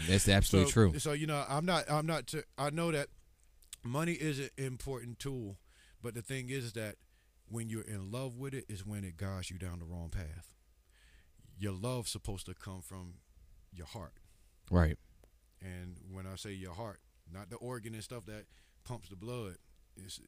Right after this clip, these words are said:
Speaker 2: it's the way you think when it comes to money. You know, um, I, I don't know what it's like to have a large plethora amount of money. So, you know,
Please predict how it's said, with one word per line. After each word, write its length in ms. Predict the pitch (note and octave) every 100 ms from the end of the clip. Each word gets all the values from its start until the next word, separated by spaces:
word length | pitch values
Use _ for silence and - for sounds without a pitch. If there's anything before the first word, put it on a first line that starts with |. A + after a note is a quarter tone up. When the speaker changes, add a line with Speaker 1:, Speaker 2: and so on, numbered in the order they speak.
| -
Speaker 2:
it's 120 | G2+
the 100 | G2
way 120 | G2
you 120 | F#2 F#2+
think 240 | B2 G2 - - -
when 140 | F#2+
it 80 | F2
comes 280 | A2+ A#2+ G2+
to 80 | E2
money. 280 | D2+ F2+ - - - - - - -
You 100 | F2
know, 200 | E2+ E2+ F#2
um, 300 | F2+ F2 D#2 _ _ _ _ - _ _ _ _ - -
I, 260 | F#2 F#2 G2+
I 40 |
don't 180 | G#2 A2+
know 100 | A2+
what 160 | A2 G2+
it's 120 | G2
like 160 | A#2
to 80 | -
have 280 | G2 A#2+ B2+
a 380 | G#2 G2+ F#2+ F2+
large 320 | G2+ G2+ F2+
plethora 680 | - G#2 G2+ E2+ F#2+ F#2+ F#2 -
amount 280 | F#2+ F#2 F#2
of 80 | D#2+
money. 220 | F#2 F2+ F2
So, 300 | F#2+ F#2 E2+ - - - -
you 100 | F#2+
know, 280 | F#2 F#2